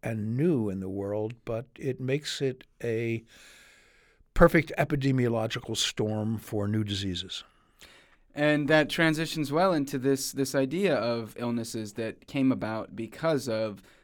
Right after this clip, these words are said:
Speaker 2: um, you know, sort of the, the growing of agriculture and, and living close quarters. What were, what were some of the illnesses that members of these earliest states faced that they may,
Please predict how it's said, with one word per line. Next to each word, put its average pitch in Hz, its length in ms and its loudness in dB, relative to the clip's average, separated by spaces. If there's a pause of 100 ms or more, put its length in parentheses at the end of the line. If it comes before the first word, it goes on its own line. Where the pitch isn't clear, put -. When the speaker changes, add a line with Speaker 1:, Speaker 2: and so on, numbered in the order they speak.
Speaker 2:
um, 104 480 -6 (200)
you 127 100 -6
know, 107 160 -4
sort 107 220 -8
of 101 120 -12
the, 110 140 -6
the 90 280 -10
growing 110 560 -6
of 104 100 -8
agriculture 104 760 -8
and, 98 180 -8
and 95 340 -8
living 107 320 -6
close 113 320 -6
quarters. 107 340 -6
What 208 240 0
were, 262 180 0
what 196 200 0
were 208 120 -2
some 226 260 -4
of 196 100 -4
the 170 120 -2
illnesses 160 500 -4
that 139 160 -2
members 135 280 -2
of 127 100 -8
these 127 340 -4 (520)
earliest 160 520 2
states 127 600 -2
faced 180 640 -4
that 135 300 0
they 147 120 0
may, 156 500 -2